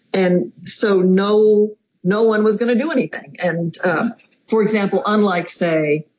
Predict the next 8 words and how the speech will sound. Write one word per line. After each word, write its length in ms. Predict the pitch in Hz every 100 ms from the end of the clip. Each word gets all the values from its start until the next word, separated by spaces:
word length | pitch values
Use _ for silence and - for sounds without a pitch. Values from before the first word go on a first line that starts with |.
| _ _ -
Star 300 | - 196 175
Trek 260 | - 165
with 140 | 160 -
Paramount 440 | 175 165 165 151
support 520 | - - 147 147 - _ _ _
or 500 | 180 170 165 156 151 -
Batman 440 | 185 175 170 165 160
w-, 180 | 156